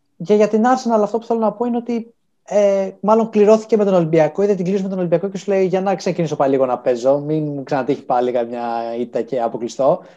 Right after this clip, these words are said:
οπότε να δείξω λίγο τις δυνατότητές μου».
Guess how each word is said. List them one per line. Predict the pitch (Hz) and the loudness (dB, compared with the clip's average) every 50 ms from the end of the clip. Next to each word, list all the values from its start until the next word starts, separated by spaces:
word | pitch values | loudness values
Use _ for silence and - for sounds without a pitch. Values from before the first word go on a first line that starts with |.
| _ _ _ | _ _ _
οπότε | - 143 139 165 156 165 | -8 -4 -4 -2 0 0
να | 156 151 147 | 0 2 2
δείξω | 143 170 165 - 160 143 | 0 0 0 0 0 0
λίγο | 135 135 135 120 123 120 117 117 117 | 2 2 2 2 2 2 2 2 2
τις | 113 - | 0 -6
δυνατότητές | 120 120 131 120 - 139 123 120 - 127 143 131 | -6 -4 -4 0 2 0 0 2 2 2 2 2
μου». | 139 165 175 196 196 196 | 4 2 2 2 0 -4